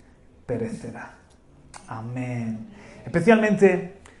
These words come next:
el mensaje está en el versículo siete y ocho. Voy a volverlo a leer. "No temerá recibir malas noticias. Su corazón está firme, confiado en el Señor.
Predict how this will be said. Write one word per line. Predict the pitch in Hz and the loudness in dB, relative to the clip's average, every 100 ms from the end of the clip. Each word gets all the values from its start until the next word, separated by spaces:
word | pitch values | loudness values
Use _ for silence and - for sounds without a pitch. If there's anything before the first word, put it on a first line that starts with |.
| - | -10
el | 156 | -6
mensaje | 160 160 175 190 175 165 156 | -4 -2 0 0 0 0 0
está | 156 190 | -2 -2
en | 185 | 0
el | |
versículo | 165 156 190 185 160 | 0 0 0 0 0
siete | 156 185 202 202 196 165 | 0 4 6 6 2 4
y | |
ocho. | 185 202 175 | 2 0 -2
Voy | 139 170 | 0 2
a | |
volverlo | 170 165 175 165 | 4 4 6 8
a | 156 | 8
leer. | 165 185 233 - - - - - - - | 6 6 2 -2 -14 -20 -20 -20 -20 -6
"No | 151 214 285 285 | 2 6 6 6
temerá | 208 185 170 180 185 | 4 4 6 4 4
recibir | 165 151 - 160 175 180 151 | 0 -2 -2 2 4 4 2
malas | 143 175 170 165 - | 0 0 0 -2 -4
noticias. | 143 135 135 - - - 139 - - - - - - - - - - - - - - | -4 -4 -6 -10 -10 -16 -16 -20 -20 -20 -20 -20 -20 -20 -20 -20 -20 -20 -20 -20 -20
Su | - 170 | -8 -4
corazón | 165 160 147 - 180 | 0 2 2 0 -2
está | 156 - 170 | -2 -2 -4
firme, | 135 - 185 185 151 131 123 120 - - - - - - | -4 -8 -4 -2 -2 -4 -8 -12 -20 -20 -20 -20 -20 -8
confiado | 131 120 - - 143 143 139 131 | -6 -6 -6 -2 0 0 0 -2
en | 127 | -2
el | 120 | -6
Señor. | - 135 135 131 127 | -10 -12 -12 -14 -18